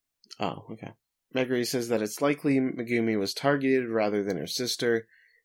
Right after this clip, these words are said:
Megumi breaks down crying, and Meguri asks when she left her residence. She says it was two P M, and there was nothing unusual about her car then.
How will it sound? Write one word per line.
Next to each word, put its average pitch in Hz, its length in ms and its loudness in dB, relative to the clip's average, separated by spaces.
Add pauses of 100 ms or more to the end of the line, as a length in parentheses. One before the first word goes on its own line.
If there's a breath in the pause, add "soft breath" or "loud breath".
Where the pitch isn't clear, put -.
(100)
Megumi 107 320 2
breaks 98 280 2
down 90 240 -2
crying, 120 520 0 (100)
and 104 180 -4
Meguri 104 360 -2
asks 107 340 -2
when 107 120 -4
she 104 160 -6
left 98 320 -4
her 80 120 -2
residence. 113 720 -2 (120)
She - 160 -10
says 127 220 2
it 131 100 4
was 117 140 -4
two 120 180 2
P 113 260 4
M, 139 260 6
and 110 260 0
there 110 100 2
was 98 200 0
nothing 143 340 0
unusual 113 460 4
about 90 200 2
her 57 80 -4
car 117 300 4
then. 104 300 4